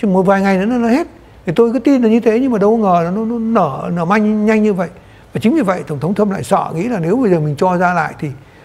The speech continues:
người ta chết nhiều hơn nữa và kinh tế nó sẽ sụp đổ hoàn toàn. Có cứu mấy tỷ, tỷ, tỷ đô la cũng, mấy, ờ, trillion đô la cũng không thua gì nữa. Và như theo thưa quý vị biết là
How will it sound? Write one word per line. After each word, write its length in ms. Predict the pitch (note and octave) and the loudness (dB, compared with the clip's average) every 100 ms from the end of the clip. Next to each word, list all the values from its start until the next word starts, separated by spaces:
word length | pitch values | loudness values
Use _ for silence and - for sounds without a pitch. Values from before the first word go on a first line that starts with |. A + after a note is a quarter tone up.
| - | -6
người 100 | E3 | 0
ta 60 | D#3 | 0
chết 200 | C#4+ D4 | 0 2
nhiều 220 | G3 E3+ | 4 4
hơn 160 | F3+ F3+ | 4 2
nữa 140 | F#3 | 0
và 100 | A3 C3 C#3+ | -4 -6 -4
kinh 160 | G3+ | -2
tế 140 | F#3 E3+ | 0 0
nó 80 | G3 | -2
sẽ 80 | B3 | -4
sụp 240 | - E3 | -2 0
đổ 160 | C#3+ C3 - - - | 0 -2 -4 -16 -10
hoàn 160 | C#3+ C3+ | -6 -2
toàn. 220 | D3 B2 - - - | -4 -4 -14 -20 -8
Có 100 | G3+ F3+ | -6 0
cứu 300 | A#3 D4 C4+ | 2 2 2
mấy 240 | A#3 D#4 - | 2 2 2
tỷ, 180 | F3 C#3 | 0 0
tỷ, 140 | D#3+ | -2
tỷ 240 | - D3+ | 0 -2
đô 140 | C3 E3 | -2 -4
la 220 | F#3 F3+ | -2 -2
cũng, 140 | F3+ G3+ - - - - | -4 -8 -12 -20 -20 -2
mấy, 240 | G3 D#4+ D4+ | 0 2 0
ờ, 80 | G3+ D3+ | -4 0
trillion 380 | B3+ A#3+ A3+ | 2 4 4
đô 120 | G#3 G3 | 2 -2
la 160 | F#3+ | -2
cũng 180 | F#3 G#3 | -4 -2
không 120 | G#3+ | -2
thua 160 | F#3+ F#3 | 0 0
gì 120 | D#3+ | -2
nữa. 180 | C#3 E3+ - - - - - - - - | -6 -10 -16 -20 -20 -20 -20 -20 -20 -8
Và 80 | G3+ | -2
như 160 | F3+ G#3+ | 0 2
theo 220 | A3+ A3+ | 2 0
thưa 100 | G#3+ | 0
quý 120 | B3 | 0
vị 140 | G#3 F3 | 0 0
biết 260 | D4 D4+ | -2 -2
là 140 | F#3 | -8